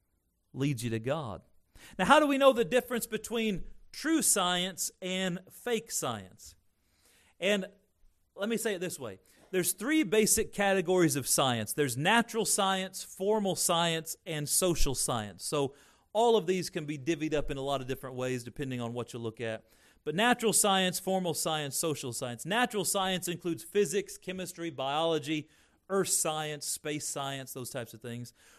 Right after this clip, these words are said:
Formal science is logic, math, statistics.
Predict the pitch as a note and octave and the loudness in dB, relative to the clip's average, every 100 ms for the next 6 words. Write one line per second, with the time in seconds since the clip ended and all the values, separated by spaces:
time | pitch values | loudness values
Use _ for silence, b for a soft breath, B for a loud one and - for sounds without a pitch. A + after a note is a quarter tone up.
0 | b - A#3 D4 D#4+ A3 - F#3 D#3+ E3 | b -4 4 6 6 6 4 4 2 0
1 | E3 C3+ B2+ D#3 E3 C3+ D3+ - C3+ C#3 | -2 -4 -2 0 2 0 -6 -8 -6 -4
2 | C#3 C3+ - - A2+ D3+ C3 D3 - | -4 -6 -10 -12 -8 -8 -6 -10 -12